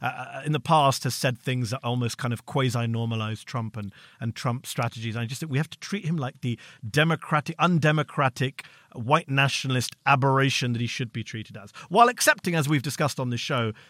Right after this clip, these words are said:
that obviously there are antecedents. He's a product of the Republican Party's move to the right, et cetera.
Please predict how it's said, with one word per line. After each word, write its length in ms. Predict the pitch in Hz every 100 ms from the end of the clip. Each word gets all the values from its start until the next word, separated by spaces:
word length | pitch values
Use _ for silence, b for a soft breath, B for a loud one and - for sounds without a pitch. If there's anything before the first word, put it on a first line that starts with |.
| B
that 100 | 139 143
obviously 340 | 139 127 -
there 120 | 117 117
are 40 |
antecedents. 640 | 110 107 135 120 120 120 -
He's 200 | 113 104
a 60 |
product 400 | 98 113 110 -
of 80 | 98
the 80 | 101
Republican 480 | 98 107 101 - 104
Party's 380 | 107 101 101 98
move 180 | 104
to 60 | -
the 80 | 117
right, 120 | 147
et 80 | 120
cetera. 240 | 196 -